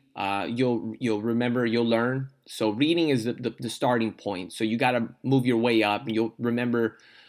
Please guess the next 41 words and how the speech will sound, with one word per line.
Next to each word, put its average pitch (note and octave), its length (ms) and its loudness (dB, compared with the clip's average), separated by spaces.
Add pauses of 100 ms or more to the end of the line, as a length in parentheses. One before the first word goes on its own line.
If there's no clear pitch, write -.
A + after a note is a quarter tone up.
(180)
uh, F#2 460 -4
twenty C#3+ 320 0
percent B2 580 -2
from A2 260 -2
when A2+ 200 -2
you G#2+ 120 -2
hear D3 300 2
things, C#3+ 580 -2
thirty C#3 220 2
percent C3 380 -2
you'll C3 100 4
remember C3 360 0
from A#2 200 -4
looking A#2 260 -2
at G#2 140 -8
pictures, C3+ 540 -2
uh, G2 300 -8 (140)
fifty F#3 280 2
percent D3+ 460 -2
you're B2 100 0
getting B2+ 300 2
into, A#2+ 400 0
uh, A2+ 180 0 (720)
watching D3 360 2
a C#3 40 4
movie, C#3 520 4 (160)
looking C3 300 0
at B2 100 0
an A#2+ 120 0
exhibit B2+ 560 2
or A#2 100 -2
a A2+ 60 -2
demonstration, C3 960 0
and A2 240 -2
seeing C3+ 260 0
it A#2 160 0
done A#2+ 320 2
at A2+ 160 -2
a A2 60 0
location. G#2+ 640 -4
So A#2 440 -2